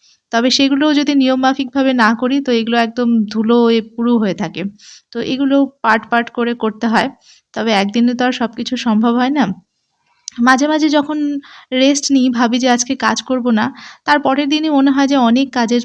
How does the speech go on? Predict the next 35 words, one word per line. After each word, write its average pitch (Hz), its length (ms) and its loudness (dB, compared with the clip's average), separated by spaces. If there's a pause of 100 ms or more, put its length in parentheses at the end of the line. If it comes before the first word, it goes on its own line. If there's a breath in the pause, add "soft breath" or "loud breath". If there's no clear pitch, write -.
পাহাড় 214 320 -2
জমে 202 360 2
গেছে, 185 240 -8 (680 soft breath)
মনে 269 280 0
হয় 285 120 4
যে 277 100 2
ধুলো 233 380 -2
মনে 269 180 2
হয় 269 140 2
আরও 254 100 0
বেশি 226 340 2
পড়েছে 196 440 -2 (600 loud breath)
বিভিন্ন 208 340 0
জায়গায়। 202 400 0
আর 247 160 0
এই 269 180 2 (300)
জানলার 247 340 0
শেলফগুলো 254 500 -2
আমার 254 120 0
অনেক 233 220 2
দিন 254 140 2
যাবৎ 254 340 0
পরিষ্কার 226 400 -4
করাও 214 300 0
হয়নি, 220 380 2 (440 loud breath)
ওই 220 100 -4
জন্য 226 220 0
আজকে 208 320 -2
করে 208 260 -2
নিলাম। 196 280 0 (680)
দুদিককার 302 520 0
ব্যালকনির 262 560 2
জানলাটা 254 380 0
পরিষ্কার 233 460 0
করব, 160 240 -8